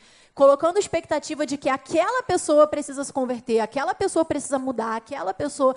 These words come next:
porque você não tem esse direito. Você não tem o poder de converter o outro, de convencer o outro. Então, às vezes, o crente, ele acaba se relacionando com uma pessoa assim e ele se frustra,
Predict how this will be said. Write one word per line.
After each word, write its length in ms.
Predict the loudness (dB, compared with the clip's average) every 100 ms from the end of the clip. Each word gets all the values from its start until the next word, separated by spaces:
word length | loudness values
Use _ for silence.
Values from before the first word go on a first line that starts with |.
| -4 -20
porque 160 | -4 -2
você 260 | 0 -2
não 120 | -8
tem 160 | -6 -6
esse 120 | -6
direito. 560 | 0 0 0 -4 -10 -20 _ _ _ _ _ _
Você 260 | -2 -2
não 100 | -8
tem 140 | -8 -8
o 60 |
poder 320 | -6 -4 -4 -6
de 80 |
converter 500 | -10 -8 -8 -2 2
o 80 | 4
outro, 320 | 2 0 -4
de 140 | -16 -8
convencer 580 | -8 -6 -10 -12 -4 0
o 60 |
outro. 420 | 0 -2 -4 -18 _ _ _ _ _ _ _
Então, 240 | -6 -2
às 160 | -2 -2
vezes, 440 | 0 0 -2 -8
o 80 | -10 -14 _
crente, 500 | -6 -6 -8 -8 -6
ele 100 | -4
acaba 300 | -6 -6 -6
se 80 | -6
relacionando 540 | -6 -6 -8 -8 -8
com 40 |
uma 140 | -6 -4
pessoa 320 | -4 -4 -6
assim 480 | -4 -8 -8 -10 -12 _ _ _ _
e 140 | 2 4
ele 200 | 4 0
se 160 | -4
frustra, 640 | -6 -2 -2 -2 -8 -12